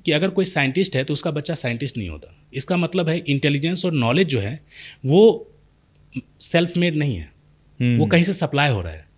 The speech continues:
Speaker 1: तो भगवत गीता में भगवान बोलते हैं कि जो इंटेलिजेंस है, वो मेरे द्वारा सप्लाई हो रहा है।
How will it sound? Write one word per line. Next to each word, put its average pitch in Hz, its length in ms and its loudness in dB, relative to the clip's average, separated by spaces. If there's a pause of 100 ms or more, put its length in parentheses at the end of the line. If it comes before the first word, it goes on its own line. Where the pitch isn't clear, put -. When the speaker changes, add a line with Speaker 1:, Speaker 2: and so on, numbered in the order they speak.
(200)
Speaker 1:
तो 123 60 0
भगवत 135 320 2
गीता 190 220 0
में 196 100 0
भगवान 151 360 0
बोलते 139 320 -2
हैं 117 160 -4
कि 156 80 -4
जो 151 120 0
इंटेलिजेंस 143 680 0
है, 143 120 -4
वो 156 140 -2
मेरे 127 260 0
द्वारा 120 220 -6
सप्लाई 90 340 -12
हो - 140 -20
रहा - 140 -20
है। - 60 -20